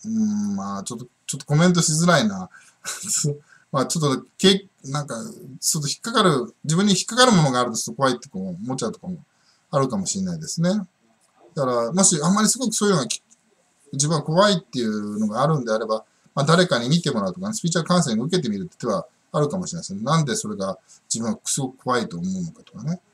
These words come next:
で、でもほら、怖い映画っていうのも、僕はほら、基本的に怖い映画見ないんですよ。で、で、なんで怖い映画を見る、まあ、でもね、見ようとして見や-、見たんじゃないかもしれないですけどね。だから、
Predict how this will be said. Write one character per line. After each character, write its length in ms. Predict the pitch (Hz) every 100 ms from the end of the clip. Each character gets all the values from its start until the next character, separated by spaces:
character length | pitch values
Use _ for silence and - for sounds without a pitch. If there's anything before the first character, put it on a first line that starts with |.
| _ _ -
で、 200 | 127 120 _ -
で 60 |
も 140 | 147 131
ほ 60 |
ら、 140 | 117 98
怖 400 | - 180 247 370
い 100 | 269
映 140 | 151
画 120 | 123
っ 100 | 120
て 80 | -
い 40 | 113
う 40 |
の 80 | 104
も、 340 | 107 104 95 _ _ _ _ _ _ 196
僕 140 | 247
は 80 | 185
ほ 100 | 135
ら、 80 | 110
基 80 | -
本 100 | 175
的 100 | 185
に 60 | 147
怖 200 | 185 185
い 80 |
映 60 | 120
画 60 | 120
見 100 | 196
な 120 | 151
い 40 |
ん 60 | 98
で 60 |
す 160 | 85 -
よ。 100 | 165 _ - - - _ -
で、 180 | 120 107 - _ _ _ _ -
で、 140 | 139
な 180 | 214 370
ん 40 |
で 120 | 381 175
怖 240 | 160 156
い 60 | 143
映 120 | 127
画 120 | 117
を 40 | 120
見 120 | 151
る、 220 | 147 - _ _ _ _ _ _ _ _ _ _ _ _ _ 127
ま 200 | 123 110
あ、 80 |
で 160 | 107 117
も 100 | 117
ね、 100 | 117 110 - - -
見 100 | 147
よ 100 | 269
う 40 |
と 80 | 262
し 80 | 196
て 80 | 131
見 120 | 123
や-、 120 | 143
見 80 | 143
た 120 | 147
ん 40 | 131
じ 60 |
ゃ 20 |
な 60 | 139
い 20 |
か 60 | 127
も 60 |
し 80 | 110
れ 20 | 101
な 60 |
い 20 |
で 60 | 92
す 60 | 92
け 60 |
ど 60 | 104
ね。 200 | 110 104
だ 80 | 123
か 60 |
ら、 140 | 110